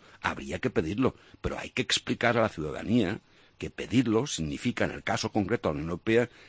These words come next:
que sea aceptado, y aceptado por la unanimidad de los Estados miembros, por los veintiocho, y aun dándose el supuesto que no es el caso, ni mucho menos, de que el Estado español estuviera de acuerdo con readmitir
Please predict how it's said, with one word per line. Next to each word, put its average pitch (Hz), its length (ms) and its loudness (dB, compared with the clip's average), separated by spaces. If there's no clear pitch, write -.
que 82 120 -4
sea 110 180 2
aceptado, 113 640 0
y - 80 2
aceptado 120 480 4
por 117 160 0
la 107 140 6
unanimidad 101 480 4
de 127 160 2
los 92 160 2
Estados 107 380 0
miembros, 117 420 4
por 92 120 2
los 92 200 0
veintiocho, 82 560 -2
y 113 240 2
aun 110 300 8
dándose 151 400 4
el 151 80 2
supuesto 135 420 2
que - 160 -2
no 82 240 -2
es 110 140 2
el 123 100 0
caso, 110 360 0
ni 85 160 -4
mucho 101 280 2
menos, 95 400 2
de 90 180 -4
que - 240 -4
el 90 140 -2
Estado 117 280 2
español 113 460 2
estuviera 95 640 0
de 104 60 6
acuerdo 101 460 2
con 87 260 -4
readmitir 90 920 2